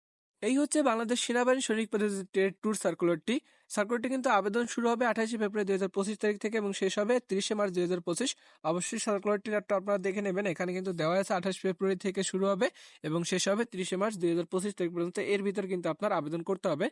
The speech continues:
তো সার্কুলারটি আমরা দেখি কোন কোন যোগ্যতা লাগবে আবেদন করতে। দুই হাজার পঁচিশ সালে বাংলাদেশ সেনাবাহিনীর সৈনিক পদে টেট টু বিশেষ পেশায় পুরুষ এবং মহিলা প্রার্থীদের ভর্তি কার্যক্রম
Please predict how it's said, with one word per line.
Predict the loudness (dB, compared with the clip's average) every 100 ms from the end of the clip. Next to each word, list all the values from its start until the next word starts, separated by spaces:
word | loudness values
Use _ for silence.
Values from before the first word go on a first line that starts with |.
| -6 -20 -20 -10
তো | 0 2 2
সার্কুলারটি | 0 0 -2 0 0 0 0
আমরা | 0 0
দেখি | 0 -2 -2 -4
কোন | -4 -2
কোন | -4 -2
যোগ্যতা | -2 0 0
লাগবে | 0 0 0
আবেদন | 0 0 -4
করতে। | -4 -4 -4 -6 -10 _ -2
দুই | 0
হাজার | 0
পঁচিশ | -2 -2 -2
সালে | -2 0
বাংলাদেশ | 0 0 -2
সেনাবাহিনীর | -2 -2 0 -2 -2
সৈনিক | -2 -2 -2
পদে | -2 -2 0
টেট | -2 -2 _
টু | 0 0 -2 _ _ -6
বিশেষ | -2 0 0 -2
পেশায় | -2 2 0
পুরুষ | 0 -4 -2 -2
এবং | -2 -2
মহিলা | 0 2 2 0 -4 _ _
প্রার্থীদের | -2 0 -2
ভর্তি | 0 0 -2 -2
কার্যক্রম | -2 0 -2 0 0